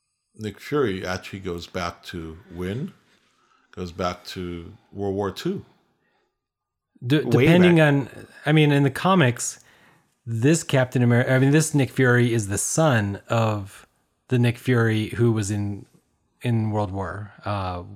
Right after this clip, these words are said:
Speaker 1: In
Speaker 2: One.
Speaker 1: comics or in the movie?
Speaker 2: In the comics.
Speaker 1: Okay.
Speaker 2: So, um,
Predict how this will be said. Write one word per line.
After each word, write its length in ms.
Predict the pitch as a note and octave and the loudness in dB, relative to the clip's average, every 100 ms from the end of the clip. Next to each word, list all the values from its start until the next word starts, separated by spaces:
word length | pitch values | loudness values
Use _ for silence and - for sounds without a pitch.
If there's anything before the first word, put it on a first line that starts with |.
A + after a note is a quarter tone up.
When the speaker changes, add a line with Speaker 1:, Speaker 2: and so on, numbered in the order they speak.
| - | -10
Speaker 1:
In 100 | A#2+ | -2
Speaker 2:
One. 100 | A2 | 0
Speaker 1:
comics 400 | G2+ B2 F3 - | 2 0 0 -2
or 80 | A#2+ | -2
in 60 | G2+ | -2
the 60 | |
movie? 320 | G2+ A2 F2 D#2 | 0 -2 -2 0
Speaker 2:
In 80 | |
the 60 | B2+ | 0
comics. 480 | A#2 G#2+ F2 - - - | 2 -2 -4 -14 -18 -10
Speaker 1:
Okay. 340 | A2+ A2+ A#2 - _ _ _ _ | 0 0 0 -6 _ _ _ _
Speaker 2:
So, 560 | - E3 C#3+ C3 A#2+ - _ _ - - - | 2 4 4 2 0 -4 _ _ -20 -8 0
um, 540 | B2+ A#2+ A2 A2 G#2+ | 2 2 2 -2 -4